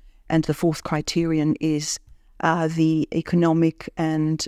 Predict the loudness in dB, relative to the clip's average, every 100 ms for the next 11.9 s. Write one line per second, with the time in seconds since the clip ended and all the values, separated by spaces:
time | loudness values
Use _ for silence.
0 | -4 -2 -2 -4 -2 0 2 2 2 2
1 | 2 0 -2 -2 -2 0 0 0 0 0
2 | -2 -8 0 2 4 2 0 -6 -10 _
3 | -20 -6 -4 -4 0 0 0 -4 -4 -4
4 | -4 -4 0 0 -2 -6 0 2 2 2
5 | 2 0 -2 -4 -8 -10 -14 _ -20 _
6 | -20 -4 0 2 2 0 -4 -4 0 2
7 | 2 -2 -2 2 2 0 -2 0 4 4
8 | 2 0 -2 -2 -4 -14 -20 _ -4 -2
9 | 0 0 -2 0 0 0 -2 -2 -2 0
10 | 0 2 0 -4 -8 _ -8 0 0 0
11 | -4 -8 -2 2 4 2 -2 -2 -4